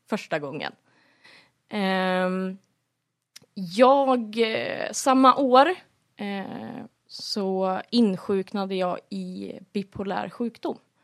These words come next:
Och jag blev även anorektiker. Ehm, och det... Jag visste ju inte det då. Jag visste ju inte att jag insjuknade i bipolär sjukdom. Jag hade ingen aning om det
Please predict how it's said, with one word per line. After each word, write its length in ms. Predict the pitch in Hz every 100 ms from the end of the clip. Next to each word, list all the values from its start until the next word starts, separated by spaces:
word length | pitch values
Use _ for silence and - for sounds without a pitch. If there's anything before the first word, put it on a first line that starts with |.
| _ _ _ _ _
Och 300 | - 190 _ -
jag 480 | 190 180 180 202 202 190
blev 260 | 190 180 -
även 640 | 196 196 202 208 214 220 _ -
anorektiker. 840 | 202 202 233 - - 233 - - - _ _ _ _ _ _ _ _ -
Ehm, 840 | 196 190 185 185 185 202 208 202 _
och 240 | - 262 -
det... 680 | 220 214 302 311 320 320 311 - _ _ _ _ -
Jag 160 | 262
visste 400 | 302 - - -
ju 80 | 320
inte 240 | 233 -
det 140 | 180 180 180
då. 220 | 208 -
Jag 100 | 196
visste 280 | 214 - -
ju 60 | 240
inte 160 | 190
att 80 | 175
jag 260 | 180 165 - - _ _ _
insjuknade 540 | 214 185 190 165 180 175
i 20 |
bipolär 360 | 170 - 175
sjukdom. 420 | - 175 - 165 - _
Jag 80 | 185
hade 200 | 170 180 -
ingen 480 | - 180 175 175 180
aning 300 | 180 175 175
om 120 | 175
det 140 | 165